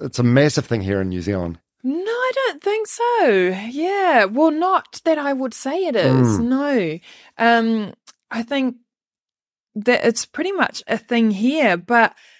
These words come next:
Speaker 2: I love that about New Zealand as well. I love the humble side. Um, it's just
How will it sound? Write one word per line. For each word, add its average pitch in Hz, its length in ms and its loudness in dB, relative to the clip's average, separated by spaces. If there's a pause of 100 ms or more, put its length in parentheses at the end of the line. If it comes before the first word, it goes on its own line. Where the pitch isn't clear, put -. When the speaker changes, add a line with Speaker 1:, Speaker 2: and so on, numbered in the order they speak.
(360)
Speaker 2:
I 302 220 -4
love 233 480 2
that 277 180 0
about 285 280 -2
New 285 120 -4
Zealand 269 320 -2
as 262 120 -8
well. 254 220 0
I 233 120 0
love 214 380 0
the 262 100 -2
humble 277 380 -4
side. 320 500 -2 (560)
Um, 214 380 2
it's 214 300 0
just - 640 0